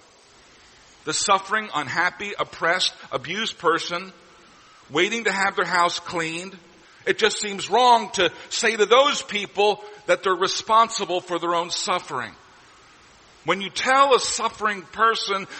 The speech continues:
that he is responsible for his own suffering, some would say that you are blaming the victim.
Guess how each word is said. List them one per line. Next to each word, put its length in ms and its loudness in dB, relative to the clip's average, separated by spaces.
that 140 2
he 260 -4
is 180 0
responsible 800 0
for 520 -2
his 220 2
own 200 -2
suffering, 500 0
some 340 0
would 140 -4
say 220 -2
that 160 -4
you 140 -4
are 60 0
blaming 680 0
the 80 0
victim. 420 -2